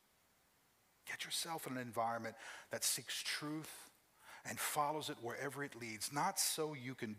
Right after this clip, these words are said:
do whatever you want, but so you can live as free as possible and bring freedom to others. And get yourself in an environment that offers you opportunities to serve others and challenges you to pursue as many as possible.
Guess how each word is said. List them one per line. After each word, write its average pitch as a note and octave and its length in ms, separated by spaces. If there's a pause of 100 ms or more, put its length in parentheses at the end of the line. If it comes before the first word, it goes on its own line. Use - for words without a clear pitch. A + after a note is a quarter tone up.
do C3+ 200
whatever A2+ 360
you F2+ 240
want, F#2 320 (880)
but A#2 100
so - 120
you A#2 160
can A2+ 160
live A2+ 180
as - 120
free C3+ 260
as D3 120
possible - 580 (580)
and A#2 100
bring G#2 220
freedom G2+ 340
to F#2+ 80
others. - 380 (1500)
And - 100
get - 220
yourself B2 320
in A#2+ 80
an A#2+ 60
environment G#2+ 440
that - 60
offers A2+ 380
you G#2 120
opportunities B2+ 720
to - 80
serve B2 320
others G#2 400 (1120)
and A#2+ 120
challenges B2 500
you G#2 140
to A2 60
pursue F#2+ 540
as - 140
many G#2 180
as G2 80
possible. - 500